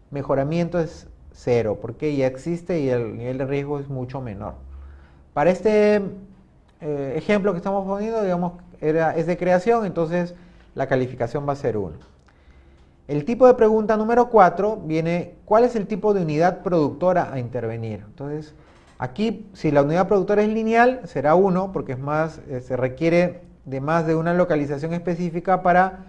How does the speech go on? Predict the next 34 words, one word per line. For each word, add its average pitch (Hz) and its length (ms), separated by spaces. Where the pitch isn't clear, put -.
los 135 180
elime-, 139 460
elementos 143 560
que 190 80
le 190 80
integran, 202 560
es 143 100
más 147 160
riesgo, 185 500
uno. 151 400
Y 135 140
si 139 300
es 147 120
no 185 100
lineal 175 400
y 131 60
necesita 135 420
solamente 170 540
una 165 260
localización, 175 800
es 135 160
cero, 139 260
menos 131 260
riesgo, 147 540
¿no? 69 120
Entonces, 143 320
en 147 60
este 151 180
caso, 170 440
es 131 180
menos 156 320
riesgo, 175 340
es 170 120
cero. 131 380